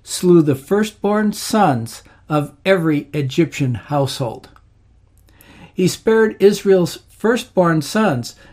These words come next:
because the blood of the lambs had been sprinkled on the doorposts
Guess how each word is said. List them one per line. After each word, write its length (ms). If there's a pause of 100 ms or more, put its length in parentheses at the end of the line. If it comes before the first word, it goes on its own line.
(160)
because 640
the 120
blood 380
of 140
the 100
lambs 540
had 180
been 180
sprinkled 540
on 160
the 100
doorposts 1040